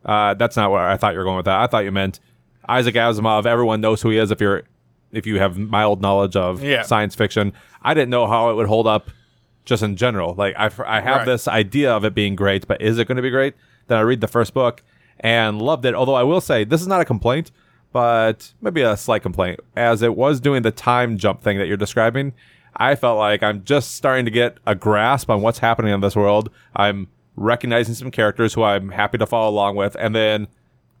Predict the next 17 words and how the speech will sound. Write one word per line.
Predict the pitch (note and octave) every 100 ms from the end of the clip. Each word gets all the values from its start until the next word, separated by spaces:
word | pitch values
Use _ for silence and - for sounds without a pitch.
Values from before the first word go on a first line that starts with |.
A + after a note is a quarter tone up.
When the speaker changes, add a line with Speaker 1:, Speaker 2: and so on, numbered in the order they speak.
| _
Speaker 1:
one | G#2 A2
hundred | A#2 A2+
years | A2 G2+
has | G2+
passed, | - G#2+ G2+ G2+ -
all | B2+ B2
those | A#2
characters | - A2+ G#2
are | G#2
dead, | F#2+ G#2 G2+ F#2+ _ _ _ -
and | A2
now | A#2
you |
have | A2
to | -
try | A#2+
to | G#2+ G#2